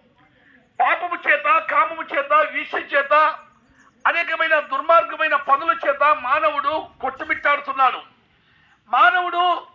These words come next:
ఇది చేసే ప్రతి పని కూడా నేను మంచి పనే అనుకుంటున్నాడు. వ్యభిచారం చేస్తున్నాడు, దొంగతనం చేస్తున్నాడు, మోసం చేస్తున్నాడు, అన్యాయమైన పనులు చేసి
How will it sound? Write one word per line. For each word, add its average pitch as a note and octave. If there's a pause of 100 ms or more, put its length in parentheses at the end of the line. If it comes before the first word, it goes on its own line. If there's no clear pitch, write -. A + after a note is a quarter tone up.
ఇది D4+
చేసే E4+
ప్రతి -
పని D4
కూడా E4+ (380)
నేను C4+
మంచి D#4
పనే F4
అనుకుంటున్నాడు. D#4 (600)
వ్యభిచారం D#4+
చేస్తున్నాడు, D#4
దొంగతనం D#4
చేస్తున్నాడు, D#4
మోసం D#4
చేస్తున్నాడు, D#4 (380)
అన్యాయమైన E4+
పనులు E4
చేసి D4+